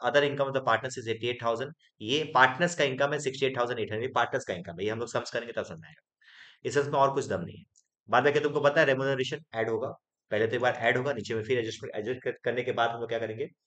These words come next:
less करेंगे, और उसके बाद फिर ये भी होगा, sorry, sorry, sorry, employee को तो देते नहीं ना, गलत पढ़ रहा हूँ। ये तो remuneration to the employee है, उसको as it is छोड़ देना,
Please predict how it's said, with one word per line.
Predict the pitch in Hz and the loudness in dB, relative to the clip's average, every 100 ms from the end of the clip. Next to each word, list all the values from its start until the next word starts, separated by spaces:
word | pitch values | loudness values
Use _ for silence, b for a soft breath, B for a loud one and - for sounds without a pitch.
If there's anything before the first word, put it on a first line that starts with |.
| _ - | _ -10
less | 95 | -10
करेंगे, | 95 82 - - _ B B B | -8 -14 -14 -20 _ B B B
और | 117 113 | 2 2
उसके | 117 - | 0 0
बाद | 139 | 0
फिर | 131 | 2
ये | 120 | -2
भी | 120 | 0
होगा, | 139 139 | -2 -2
sorry, | 147 135 | 0 0
sorry, | 127 92 | 0 -4
sorry, | 87 - | -6 -8
employee | 117 113 139 | -6 4 4
को | 151 | 4
तो | 135 | -2
देते | 113 113 | -6 -8
नहीं | 95 | -10
ना, | 98 98 _ | -14 -18 _
गलत | 90 87 - | -12 -12 -12
पढ़ | |
रहा | 78 | -16
हूँ। | 78 _ _ _ _ b b b _ _ _ _ _ | -18 _ _ _ _ b b b _ _ _ _ _
ये | 117 | -10
तो | 110 165 - | -4 -4 -2
remuneration | 123 127 139 160 165 | 0 2 2 0 0
to | |
the | 165 | 0
employee | 160 151 143 117 | 2 6 6 4
है, | 87 - _ _ _ _ _ _ _ _ _ _ | -4 -12 _ _ _ _ _ _ _ _ _ _
उसको | 131 - | -4 4
as | 143 156 | 6 6
it | 160 170 | 4 -2
is | |
छोड़ | 160 143 143 | 2 6 6
देना, | 110 90 | 4 -2